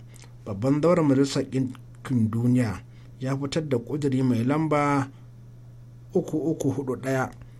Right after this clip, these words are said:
wanda ya ƙunshi baiwa al'ummu haƙƙin ayyana makomarsu da kansu. Hakanan kuma al'umma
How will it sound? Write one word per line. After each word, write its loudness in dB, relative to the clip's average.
wanda 0
ya 4
ƙunshi 2
baiwa 6
al'ummu -2
haƙƙin -4
ayyana 2
makomarsu 2
da -2
kansu. -4
Hakanan 4
kuma 0
al'umma 6